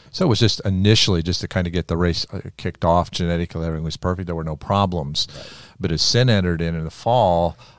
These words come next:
Speaker 1: of man, then genetic code starts breaking down.
Speaker 2: Right.
Speaker 1: Then it's like you,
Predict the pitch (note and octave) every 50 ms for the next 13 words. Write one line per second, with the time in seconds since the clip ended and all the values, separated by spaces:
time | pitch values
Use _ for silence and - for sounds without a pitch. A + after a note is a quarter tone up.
0 | _ - D#2+ D#2 D#2+ E2+ E2+ E2+ E2+ E2+ E2+ E2 E2 E2+ D#2+ D#2 D#2+ E2 E2 F2+
1 | F#2 F#2 F2+ - - - - A2 A#2 G#2+ - - - E2+ E2 - - - E2 E2+
2 | E2 E2 - - - D#2+ D#2+ D#2+ E2 D2+ D#2+ D#2+ D#2 D#2 D#2+ D#2+ F#2+ F#2 F2 F2
3 | F2 E2+ E2+ E2+ E2 - - E2+ D#2+ D2+ - - F2 F2+ F2+ F2 F2 E2+